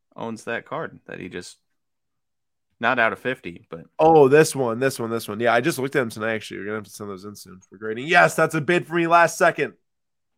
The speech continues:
Speaker 2: Ha. Yes.
Speaker 1: Ah,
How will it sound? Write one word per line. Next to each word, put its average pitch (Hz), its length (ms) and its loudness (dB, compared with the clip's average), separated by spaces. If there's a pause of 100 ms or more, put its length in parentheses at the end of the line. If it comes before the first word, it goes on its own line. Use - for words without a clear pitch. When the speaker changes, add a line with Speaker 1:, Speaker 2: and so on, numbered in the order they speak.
(720)
Speaker 2:
Ha. - 380 0 (1700)
Yes. - 680 -8
Speaker 1:
Ah, 120 1080 4